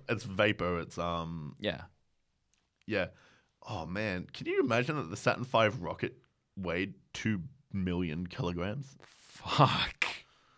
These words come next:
Speaker 1: Yeah, these aren't, these aren't, uh,
Speaker 2: You, you do get that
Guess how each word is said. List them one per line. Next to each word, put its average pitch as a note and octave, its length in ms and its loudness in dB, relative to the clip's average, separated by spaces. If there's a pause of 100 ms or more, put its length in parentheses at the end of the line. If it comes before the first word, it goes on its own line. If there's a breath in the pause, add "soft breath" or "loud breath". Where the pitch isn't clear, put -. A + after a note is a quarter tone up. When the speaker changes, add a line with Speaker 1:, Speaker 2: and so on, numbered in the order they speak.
(220 soft breath)
Speaker 1:
Yeah, C#3+ 220 8
these E3 220 6
aren't, E3 340 6 (220)
these D3 220 0
aren't, C#3+ 180 4
uh, A2+ 460 4 (340)
Speaker 2:
You, D3+ 240 0
you D#3+ 140 0
do G#3+ 180 2
get E3+ 200 4
that C3 260 8